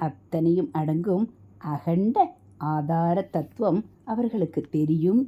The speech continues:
என்பதால் அது ஒன்றொன்றும் தனித்தனியாக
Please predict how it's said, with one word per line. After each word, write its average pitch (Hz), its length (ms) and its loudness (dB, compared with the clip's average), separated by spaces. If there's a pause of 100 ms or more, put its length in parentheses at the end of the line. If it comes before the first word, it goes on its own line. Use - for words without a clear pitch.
என்பதால் 165 580 0 (360)
அது 165 320 0 (720)
ஒன்றொன்றும் 170 720 2 (200)
தனித்தனியாக 165 800 -2